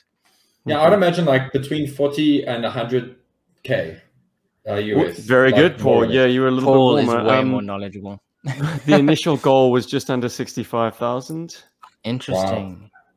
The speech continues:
Speaker 2: How long do you suppose it took them to reach sixty-five K?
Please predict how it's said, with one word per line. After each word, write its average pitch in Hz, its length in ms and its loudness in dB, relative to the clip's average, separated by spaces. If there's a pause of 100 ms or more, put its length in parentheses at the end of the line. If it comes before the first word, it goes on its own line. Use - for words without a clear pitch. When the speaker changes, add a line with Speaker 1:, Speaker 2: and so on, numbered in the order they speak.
(880)
Speaker 2:
How 147 160 2
long 151 220 4
do 143 80 -4
you 147 80 -2
suppose 131 360 -2
it 127 100 -10
took 127 180 -10
them 123 160 -6
to 113 400 -8
reach 107 720 -8
sixty-five - 720 -10
K? - 320 -12